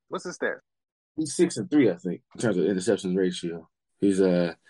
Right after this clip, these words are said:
Speaker 2: so he's, like, top five in yards, but he's, like, fucking twenty-seven in Q B R. Uh, ten touchdowns, six
Speaker 1: God
Speaker 2: interceptions.
Speaker 1: damn.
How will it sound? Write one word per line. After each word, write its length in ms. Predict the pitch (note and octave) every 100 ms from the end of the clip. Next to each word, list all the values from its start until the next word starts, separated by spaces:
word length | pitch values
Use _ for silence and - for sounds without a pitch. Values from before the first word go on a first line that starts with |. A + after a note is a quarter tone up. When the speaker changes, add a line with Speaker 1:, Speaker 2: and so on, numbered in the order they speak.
| -
Speaker 2:
so 120 | - D#3
he's, 220 | F#3 F3+
like, 160 | E3+ C#3
top 280 | F#3+ F#3+ -
five 520 | E3 D#3+ D3 C3+ A#2+ A2 _ _ _ _
in 240 | - A#2+ G#2+
yards, 720 | C3 D3+ E3+ F3+ F#3 - - _ _ _ -
but 100 | B2+
he's, 140 | C3+
like, 220 | C#3+ A#2 - _ _ _ _ _ _ _ _ _ _ _ _ _ _ _
fucking 380 | A#2+ A2 F#2 - _ _ _ _ _ _ _ _
twenty-seven 760 | - - B2 A#2 - B2 A2+ F2
in 200 | C#2+ C2 _ _
Q 180 | - A#2+
B 140 | F#2+ G2+
R. 220 | F2 D#2 - _ _ _ _ _
Uh, 280 | F#2+ F#2+ F2 D#2+ - _
ten 200 | - D3+
touchdowns, 500 | C3+ D#3+ C3 C3+ A#2 -
six 180 | B2+
Speaker 1:
God 100 | A#2
Speaker 2:
interceptions. 260 | G#2 A2 F#2
Speaker 1:
damn. 220 | - -